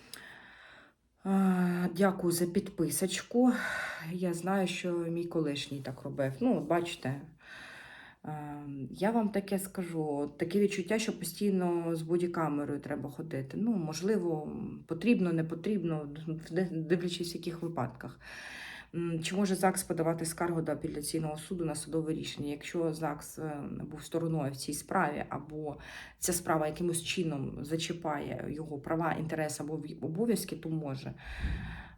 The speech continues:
А, дивіться, що я вам ще хочу сказати. Дякую за підписочку, Людмила. Дивіться, що я хочу вам ще сказати. Е, такі історії з цими фотками, вони, е, у деяких людей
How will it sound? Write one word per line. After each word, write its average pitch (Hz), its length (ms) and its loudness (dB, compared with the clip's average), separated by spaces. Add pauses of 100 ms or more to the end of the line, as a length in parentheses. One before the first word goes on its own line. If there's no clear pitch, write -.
А, 160 340 -2
дивіться, 175 720 0
що 165 200 -2
я 175 160 2
вам 160 260 -2
ще 190 340 -2 (120)
хочу 160 280 -4
сказати. 147 460 -2
Дякую 156 340 -4
за - 120 -6
підписочку, - 640 -6
Людмила. 156 380 -6 (840)
Дивіться, 160 600 -2
що 160 160 -4
я 151 80 -8
хочу 160 300 -8
вам 147 200 -6
ще - 160 -8
сказати. 135 600 -8 (1160)
Е, 139 180 -4
такі 175 240 -2
історії 180 560 2
з 160 100 -4
цими 151 200 -4 (140)
фотками, 143 640 -4 (1000)
вони, 175 460 2
е, 151 420 -4
у - 100 -4
деяких 165 480 -2
людей 190 520 0